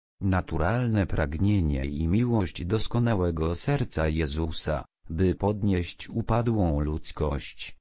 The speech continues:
otworzyła drogę dla szatana do kuszenia Go na tym punkcie,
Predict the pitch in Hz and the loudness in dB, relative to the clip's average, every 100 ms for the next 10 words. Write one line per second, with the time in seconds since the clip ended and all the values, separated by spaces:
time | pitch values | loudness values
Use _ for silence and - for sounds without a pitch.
0 | _ - 110 - 95 78 67 71 92 127 | _ -2 -2 -2 -2 -2 -2 0 0 0
1 | 120 120 90 76 78 - 82 - 131 139 | 2 0 0 0 -2 0 -2 0 2 2
2 | 131 92 85 - 98 - 98 101 113 123 | 2 0 -2 -2 -6 -4 0 2 2 0
3 | 110 107 98 85 82 87 78 73 147 120 | 2 2 2 0 0 0 0 2 2 2
4 | - - - - | -2 -6 -8 -8